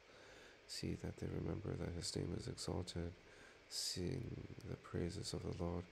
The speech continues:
for he has done great things, and this is known in all the world.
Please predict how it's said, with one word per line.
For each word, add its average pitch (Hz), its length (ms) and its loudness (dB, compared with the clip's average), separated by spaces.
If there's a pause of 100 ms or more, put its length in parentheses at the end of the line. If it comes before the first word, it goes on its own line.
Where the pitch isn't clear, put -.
(400)
for 85 140 0
he 92 200 0
has 82 180 2
done 87 240 2
great 85 240 2
things, - 640 -2 (580)
and 80 160 2
this 87 200 0
is 92 180 -2
known 80 320 2
in 80 120 2
all 78 220 2
the 80 100 2
world. 73 520 0